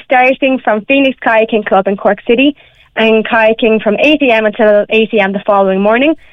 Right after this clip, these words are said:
We should have a combined total of two hundred and sixty-four hours between us. Um, we've des-, decided to do this challenge for the R N L I because we never know when we might need them.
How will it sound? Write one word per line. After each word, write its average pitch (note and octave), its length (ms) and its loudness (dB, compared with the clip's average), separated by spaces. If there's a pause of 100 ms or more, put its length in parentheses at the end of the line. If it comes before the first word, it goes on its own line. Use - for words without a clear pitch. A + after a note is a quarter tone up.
(160)
We A#3 120 2
should D4+ 180 2
have D4 160 0
a C4+ 60 0
combined A#3+ 640 0
total A#3+ 300 2
of G3+ 80 -4 (120)
two C4 140 0
hundred A3+ 320 0
and G3+ 180 0
sixty-four G#3+ 540 0
hours G#3 360 0
between A#3+ 320 0
us. E4 140 2 (640)
Um, A#3 640 2
we've C#4+ 320 2 (160)
des-, B3+ 80 0 (220)
decided C#4 480 0
to C#4 80 0
do C4+ 200 2
this B3 140 0 (100)
challenge A3+ 440 0
for A#3 180 2
the A#3 100 2
R A3+ 120 2
N A3+ 100 0
L A3 100 2
I C4+ 240 0 (400)
because A#3+ 280 2
we B3+ 80 2
never D4 260 0
know B3 300 2
when A3+ 160 0
we A3 60 0
might G#3 200 -2
need G#3+ 220 0
them. F#3 240 -4